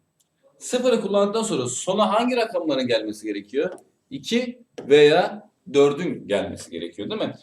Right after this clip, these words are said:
Şimdi iki veya dörtten şuraya yazalım. İki, dört. İkisinden birini kesinlikle koymam gerekiyor.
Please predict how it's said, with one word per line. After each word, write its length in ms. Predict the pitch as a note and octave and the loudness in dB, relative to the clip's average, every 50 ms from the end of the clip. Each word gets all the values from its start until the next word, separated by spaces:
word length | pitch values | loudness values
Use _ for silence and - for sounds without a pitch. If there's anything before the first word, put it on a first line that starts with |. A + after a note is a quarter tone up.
| _ _ - | _ _ -20
Şimdi 200 | - G#3+ G#3+ G#3+ | -16 -12 -12 -10
iki 160 | G#3 A3+ A#3 | -6 -2 2
veya 240 | A#3+ A#3 A#3 A3 G#3+ | 2 2 2 2 2
dörtten 500 | A3 G#3+ A3 A3+ A3 G3 G3+ G3 G3+ - - | 0 -2 0 0 0 0 0 -2 -6 -10 -14
şuraya 240 | - - F3+ F3 F3 | -16 -10 -6 -4 -2
yazalım. 420 | F3 F3 - B2+ C#3+ D3+ - - - - | -2 -2 -4 -4 -6 -6 -8 -10 -10 -8
İki, 460 | D#3 D#3 D#3 - - - - F3 - - - - _ _ _ _ _ - | -8 -8 -6 -4 -4 -4 -4 -6 -8 -14 -14 -14 _ _ _ _ _ 0
dört. 240 | C#3 A#2 A2 - - - - - - _ | 2 2 2 0 -2 -6 -8 -10 -16 _
İkisinden 720 | - - A3+ B3 A#3+ A3+ G#3 F#3+ F#3 G3+ A#3 A#3 A3+ - - | -10 -6 -2 -2 0 0 2 2 2 2 2 0 -2 -6 -8
birini 300 | - G3+ A3 G3 G3+ G3+ | -6 -4 -2 -2 0 0
kesinlikle 440 | G3+ G#3 G3+ G3 F#3+ E3 - A3 G#3+ | 0 0 0 0 -2 -4 -2 -2 2
koymam 380 | - G#3+ G#3 G3+ F#3+ F3+ E3 C#3 | 4 4 4 4 4 2 2 0
gerekiyor. 400 | B2 G#2+ G#2 - - - - | 0 -2 -4 -6 -10 -14 -20